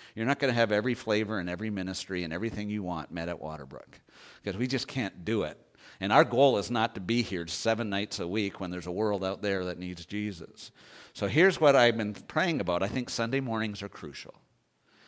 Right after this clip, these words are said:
I think we need to be here worshiping together with the people of God. We need to be around Jesus. We need to be around the Word. We need to be worshiping together. Secondly, I would like to see our small groups, um, get established. We're praying about that. We're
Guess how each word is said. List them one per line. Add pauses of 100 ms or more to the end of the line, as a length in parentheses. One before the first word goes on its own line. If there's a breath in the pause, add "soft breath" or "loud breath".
(160 soft breath)
I
think
we
need
to
be
here
worshiping
together
with
the
people
of
God.
We
need
to
be
around
Jesus.
We
need
to
be
around
the
Word. (260 loud breath)
We
need
to
be
worshiping
together.
Secondly,
I
would
like
to
see
our
small
groups, (580 loud breath)
um,
get
established.
We're
praying
about
that.
We're